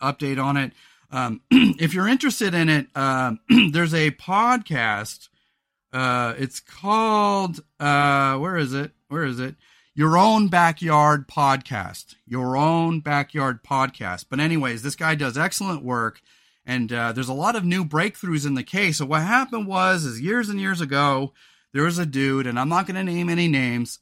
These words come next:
<clears throat> but there was a dude who was accused of murdering this beautiful college girl named Kristen Smart. And <clears throat> she, um,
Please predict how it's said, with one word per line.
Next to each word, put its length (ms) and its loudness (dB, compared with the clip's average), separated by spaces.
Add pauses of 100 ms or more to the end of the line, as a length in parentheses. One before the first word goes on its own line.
(220)
<clears throat> 260 6
but 120 -4
there 120 0
was 120 -2
a 60 -4
dude 460 0
who 300 -6
was 200 -8
accused 560 -4
of 100 -8
murdering 460 2
this 280 -6 (400)
beautiful 520 -2
college 500 -2
girl 380 -2
named 280 -6
Kristen 420 -8
Smart. 400 -8 (580)
And 480 0 (200)
<clears throat> 240 6
she, 560 2 (360)
um, 580 2